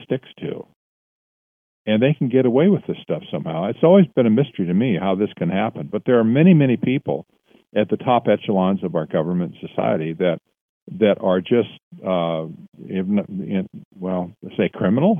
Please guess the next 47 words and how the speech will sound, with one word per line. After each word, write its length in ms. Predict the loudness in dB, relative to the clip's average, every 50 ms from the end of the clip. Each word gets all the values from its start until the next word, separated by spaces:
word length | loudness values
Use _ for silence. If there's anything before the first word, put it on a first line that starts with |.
| -2 -2
<laughs> 600 | -2 -2 -2 -4 _ _ -18 -16 -16 -12 -2 0
that, 180 | 0 0 0 -4 _ _ _ _ _ _ _
that 120 | 0 2 2
they 120 | 2 2
get 140 | 4 4 4
away 180 | 4 4 4 2
with 140 | 2 2 4
anything. 480 | 6 6 6 4 2 -2 -4 -6 -10 -14 _ _ _ _ _ 0
They're 100 | 2 2
not 240 | 2 2 0 0
prosecuted. 640 | 0 0 0 0 -2 -8 -6 -2 0 0 0 0 0
They're 100 | -2 -2
not 240 | -2 -2 -4 -2 0
brought 260 | 0 0 0 0 -2
before, 420 | -8 -8 -4 -2 0 2 2 0
they're 120 | 0 -2 -2
not 200 | -2 -2 -4 -4
accountable 500 | -4 -2 -2 0 0 0 -2 -2 -4 -2
to 80 | -2
anybody. 500 | -2 -2 0 0 0 0 0 0 -2 -2 -2
They 80 | -2 -2
just 320 | 0 -2 -4 -4 -6 -4
do 140 | 0 0 2
this 140 | 2 0 -2 -2
stuff. 240 | 0 0 0 0 -2 -8 _ _ _ _ _ _ -6
And 180 | -4 -2 2 6
then 400 | 6 8 8 6 6 2 0 -2 _ _ _ _ _
they 100 | -4 -4
can 140 | -2 -4 -4
turn 280 | -2 0 0 0 2 2
right 200 | 2 2 2 2
around 320 | 2 2 2 2 0 -2
as 80 | -2 -4 -4
if 100 | -4 -2
nothing 300 | -2 -4 -2 -2 -4 -4 -2
happened. 400 | -4 -4 -2 -2 -2 -2 -4 -6 _ _ _ _ _ _ _ _ _ -14
It's 140 | -14 -14 -8 -4
like 220 | -2 -2 -2 0
they're 100 | 0 2
wearing 240 | 2 2 0 0 -2
Teflon 580 | 0 0 -2 0 -2 -2 -2 0 0 0 0
and 240 | 0 0 0 2 2
nothing 280 | 2 2 0 -2 -4 -4
will 100 | -4 -4
stick 240 | -6 -6 -6 -6 -8
to 80 | -8 -8
them. 240 | -8 -8 -10 -12